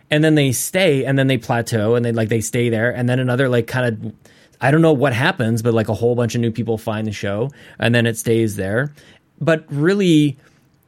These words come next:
because I'm not checking those stats all the time, like, I notice that as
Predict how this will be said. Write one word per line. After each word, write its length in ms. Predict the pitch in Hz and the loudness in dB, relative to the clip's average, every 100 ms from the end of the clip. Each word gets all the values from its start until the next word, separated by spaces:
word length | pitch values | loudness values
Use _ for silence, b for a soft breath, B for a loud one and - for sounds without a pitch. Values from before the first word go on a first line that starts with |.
| - | -2
because 300 | 151 151 175 | 0 2 2
I'm 100 | 160 | 2
not 180 | 151 147 | 0 -2
checking 580 | - 143 127 139 127 117 | -4 -4 -4 -4 -2 0
those 440 | 120 113 110 - - _ | 0 2 -2 -6 -18 _
stats 600 | - - 113 123 143 - - | -12 -6 -4 -6 -8 -12 -6
all 140 | 131 | -4
the 100 | 131 | -4
time, 440 | 131 135 156 180 113 | -4 -4 -2 -4 -4
like, 140 | 123 | -2
I 120 | 135 | 0
notice 720 | 127 127 131 143 160 147 120 - | 0 0 2 4 4 2 0 -2
that 260 | 117 117 - | -2 0 -2
as 440 | 117 113 110 | -2 0 -2